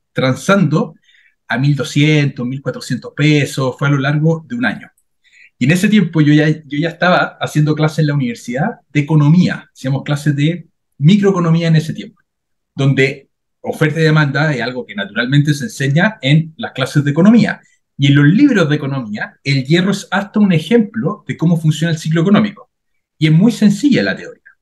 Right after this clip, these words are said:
Cuando el precio del hierro está alto, naturalmente entran nuevos competidores que pueden no tener ventajas competitivas y pueden producir con costos más altos, pero dado que el precio es muy alto, se justifica en el fondo que puedan estar produciendo con costos más altos.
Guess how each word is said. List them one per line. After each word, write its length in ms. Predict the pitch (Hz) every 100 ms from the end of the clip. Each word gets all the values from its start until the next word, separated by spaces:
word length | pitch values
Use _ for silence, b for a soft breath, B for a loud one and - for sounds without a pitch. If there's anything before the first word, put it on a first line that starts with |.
| _ _ _ _ _ _ -
Cuando 260 | 117 110
el 100 | 117
precio 280 | - 160 165
del 80 | 160
hierro 260 | 135 143 147
está 220 | - 135
alto, 280 | 113 - 160
naturalmente 880 | 107 104 107 117 120 - 156 185 B B _
entran 500 | 139 156 160 160 160 139
nuevos 300 | 139 143 -
competidores 880 | 143 139 151 160 135 123 151 - _ _ _
que 100 | 107
pueden 320 | 127 131 123
no 160 | 139 160
tener 240 | 165 175
ventajas 400 | 165 156 156 165
competitivas 880 | 165 160 170 170 120 117 180 - _ _ _ _
y 120 | 117
pueden 440 | 107 127 135 156 151
producir 680 | 139 143 143 156 156 214 - _ _
con 160 | - 107
costos 300 | 123 - 147
más 180 | 143 151
altos, 220 | 160 165
pero 180 | 147 131
dado 260 | 143 117
que 100 | 110
el 80 | 113
precio 260 | 135 143 160
es 40 |
muy 140 | 170 196
alto, 440 | 196 - 254 - - - 147
se 200 | - 165
justifica 840 | 156 160 - 160 196 202 196 220 -
en 120 | 151
el 60 | 151
fondo 300 | 156 156 160
que 140 | 147
puedan 280 | 139 143 147
estar 180 | 143 -
produciendo 360 | 139 - 131
con 120 | 127 110
costos 240 | - 113
más 140 | 104 -
altos. 160 | _